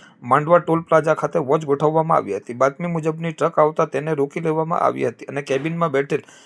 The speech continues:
બે ઈસમોને ઝડપી પાડવામાં આવ્યા હતા.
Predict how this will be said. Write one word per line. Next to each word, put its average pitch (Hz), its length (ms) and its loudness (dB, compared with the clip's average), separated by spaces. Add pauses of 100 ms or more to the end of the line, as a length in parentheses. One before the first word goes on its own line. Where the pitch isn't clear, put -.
(220)
બે 147 160 0
ઈસમોને 170 440 -2
ઝડપી 135 320 -4
પાડવામાં 156 960 0
આવ્યા 113 340 0
હતા. - 180 -8